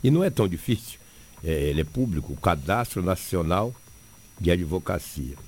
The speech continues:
Aí você vê, tu tá pensando que o estelionatário é uma pessoa boba? Ele é estudadíssimo. Gente que não, que não tem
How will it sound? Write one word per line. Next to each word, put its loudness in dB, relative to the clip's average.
Aí 2
você 0
vê, 2
tu -14
tá 0
pensando 2
que -2
o 0
estelionatário 0
é -2
uma 0
pessoa 0
boba? 0
Ele 4
é 2
estudadíssimo. 0
Gente 6
que 0
não, 0
que -6
não 0
tem 4